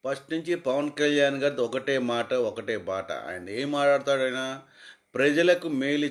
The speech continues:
చేసేవాళ్ళు, మంచి పని చేసేవాళ్ళు ఎవరైనా సరే వారి అడుగుజాడలో నడుస్తానన్నాడు.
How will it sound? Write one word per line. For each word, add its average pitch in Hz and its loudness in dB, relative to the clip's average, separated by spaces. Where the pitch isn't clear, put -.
చేసేవాళ్ళు, 117 -2
మంచి 135 -6
పని 147 -2
చేసేవాళ్ళు 110 -2
ఎవరైనా 110 -2
సరే 113 -8
వారి 110 0
అడుగుజాడలో 117 0
నడుస్తానన్నాడు. 104 -6